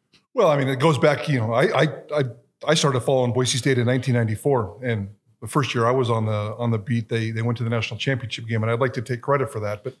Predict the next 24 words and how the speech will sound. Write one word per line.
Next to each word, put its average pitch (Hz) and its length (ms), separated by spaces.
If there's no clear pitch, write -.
you 156 180
know, 120 220
<laughs> 180 60
technically 165 440
it 135 60
all 143 160
goes 139 200
back 139 240
to, 120 260
you 131 60
know, 123 100
even 135 180
before 127 340
then 110 220
when 104 180
Caves 131 320
was 107 120
there 113 180
in 113 80
the 110 80
late 120 180
nineteen 117 320
seventies. 110 520
And 101 160